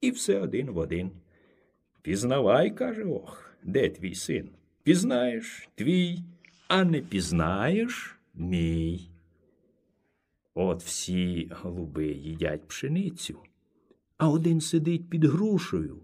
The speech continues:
сам собі, надувся та обскубується. Чоловік і каже: "Ось мій син". "Ну, вгадав. Коли так,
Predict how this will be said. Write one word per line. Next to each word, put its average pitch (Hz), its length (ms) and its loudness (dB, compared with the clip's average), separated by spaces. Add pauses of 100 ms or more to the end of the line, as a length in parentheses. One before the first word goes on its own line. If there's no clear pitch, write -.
сам - 400 -4
собі, - 460 -14 (140)
надувся 107 800 2
та - 160 -4
обскубується. 101 1200 -4 (800)
Чоловік 80 600 -4
і 90 40 -6
каже: 82 500 -4 (720)
"Ось 131 360 8
мій 82 140 -4
син". - 340 -6 (1300)
"Ну, 82 1000 -2
вгадав. 110 1000 2 (840)
Коли 87 280 2
так, 113 600 -2